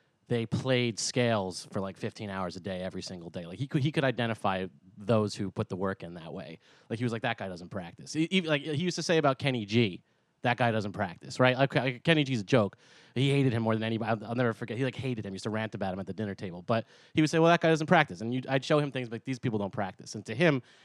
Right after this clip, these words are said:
it was a bunch of high-functioning people. Like, jazz was, like, a bunch of people that lived and breathed and sweat scales, like, the most mundane aspects of music, like, just playing their scales over and over again.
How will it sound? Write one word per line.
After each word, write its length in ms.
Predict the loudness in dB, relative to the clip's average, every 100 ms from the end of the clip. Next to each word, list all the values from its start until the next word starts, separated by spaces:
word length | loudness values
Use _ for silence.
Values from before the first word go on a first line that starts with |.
| _ 0
it 60 |
was 100 | 2
a 40 | 6
bunch 240 | 4 4
of 100 | 0
high-functioning 640 | 4 4 4 -2 0 -2 0
people. 280 | -2 0
Like, 160 | 0 0
jazz 240 | 4 4
was, 100 | 4 -2
like, 120 | -4
a 40 |
bunch 220 | -2 -2
of 60 | -4
people 260 | -4 -2 0
that 200 | -2 -4 _ _ -2
lived 400 | 4 6 6 2
and 300 | -6 -6 -6 0
breathed 340 | 2 2 0
and 140 | -6 -6
sweat 640 | -2 0 4 6 6 4 -4 _ _ _
scales, 760 | -2 -2 2 4 4 0 -4 -6
like, 100 | -4
the 60 | -2
most 200 | -2 -2
mundane 560 | 4 4 6 4 4 4
aspects 460 | 2 2 -2 -2
of 80 | -4
music, 400 | 0 0 -2 -6 -10
like, 100 | -8
just 220 | -10 -4
playing 280 | 0 2 0
their 120 | -2
scales 440 | -2 2 2 2
over 180 | 2 2
and 80 | 0
over 160 | 0 -2
again. 280 | -6 -12